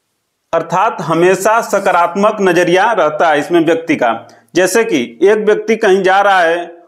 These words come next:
और उसका एक्सीडेंट हो जाए, फिर उसका पैर टूट जाए, तब भी वह सकारात्मक रहेगा और परमपिता परमेश्वर को धन्यवाद देगा कि "हे परमपिता परमेश्वर,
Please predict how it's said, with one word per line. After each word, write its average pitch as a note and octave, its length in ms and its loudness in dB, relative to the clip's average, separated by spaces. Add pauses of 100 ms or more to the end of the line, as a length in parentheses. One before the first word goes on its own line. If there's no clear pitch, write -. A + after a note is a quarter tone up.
(160)
और F3 160 0
उसका F#3+ 300 0
एक्सीडेंट G3 640 0
हो G3 120 2
जाए, F#3+ 360 0 (880)
फिर F#3 120 2
उसका G3+ 340 2 (580)
पैर F#3+ 180 2
टूट G3 260 0
जाए, A#2+ 220 2 (560)
तब F3 200 -2
भी A3 120 2
वह A3+ 180 4
सकारात्मक G3 760 0
रहेगा E3+ 440 2 (280)
और F3+ 140 0
परमपिता G#3+ 540 0
परमेश्वर G3 580 0
को F#3+ 120 0
धन्यवाद F3 460 2
देगा F3+ 360 0 (380)
कि D3 120 2
"हे F#3+ 100 4
परमपिता G#3 480 0
परमेश्वर, E3+ 560 2